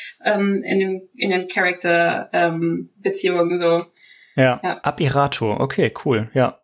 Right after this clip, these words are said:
Speaker 2: Werd
Speaker 1: Ist
Speaker 2: ich
Speaker 1: halt auch
Speaker 2: mir
Speaker 1: schade,
Speaker 2: auch
Speaker 1: dass
Speaker 2: mal
Speaker 1: es ein Einzelband ist, weil ich finde, daraus hätte man eine Serie machen können. <laughs>
Speaker 2: Werd ich mir auch mal besorgen.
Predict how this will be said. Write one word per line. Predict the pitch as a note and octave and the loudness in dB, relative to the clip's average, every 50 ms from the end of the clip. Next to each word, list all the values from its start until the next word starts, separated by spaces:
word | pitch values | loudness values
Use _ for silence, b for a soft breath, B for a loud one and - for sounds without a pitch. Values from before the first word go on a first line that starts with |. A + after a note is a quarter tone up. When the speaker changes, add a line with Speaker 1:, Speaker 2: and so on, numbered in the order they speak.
| _ _ | _ _
Speaker 2:
Werd | - - B2+ C#3 | 0 0 2 2
Speaker 1:
Ist | - | 2
Speaker 2:
ich | - | 2
Speaker 1:
halt | - | 2
auch | |
Speaker 2:
mir | D3 C#3 C#3 - | 2 2 2 2
Speaker 1:
schade, | C4 D4 | 2 2
Speaker 2:
auch | E4 - | 2 0
Speaker 1:
dass | - | 0
Speaker 2:
mal | - A#2+ A#3 | 0 2 2
Speaker 1:
es | - | 2
ein | B3+ | 2
Einzelband | - - B3 B3+ - C#4+ G#3+ - F#3+ G3 G3 G3 | 0 0 -2 -2 -2 -4 -2 -2 -2 -2 -2 -2
ist, | G3+ - - | -6 -8 -8
weil | G3+ G3+ | -8 -8
ich | G3+ | -8
finde, | - A3+ A3 G#3 | -6 -8 -6 -4
daraus | G#3+ G#3 - - | -6 -6 -6 -8
hätte | G#3+ G#3 | -10 -10
man | G#3+ G#3 | -8 -8
eine | G3 G3 | -8 -8
Serie | G3 - G3+ G3+ G3 G3 F#3 | -8 -8 -10 -8 -8 -8 -8
machen | F#3 F#3 - G3 | -8 -10 -14 -16
können. | - - G3 - D4+ | -16 -6 -2 0 0
<laughs> | D4+ D4+ - D4+ E4 D#4 D#4+ D#4 D#4+ D#4 - - - _ _ _ _ _ _ _ _ - | 0 0 2 0 0 0 0 -2 -4 -4 -6 -14 -20 _ _ _ _ _ _ _ _ -2
Speaker 2:
Werd | - - | -2 0
ich | D#3+ - - | 0 0 -2
mir | B2+ | -2
auch | - - | -2 -2
mal | - C#3 | 0 0
besorgen. | A#2+ C3 A#2+ A#2 B2+ C3 C3+ B2+ A#2+ A2+ A2+ | 0 0 -2 0 0 2 2 2 0 -4 -6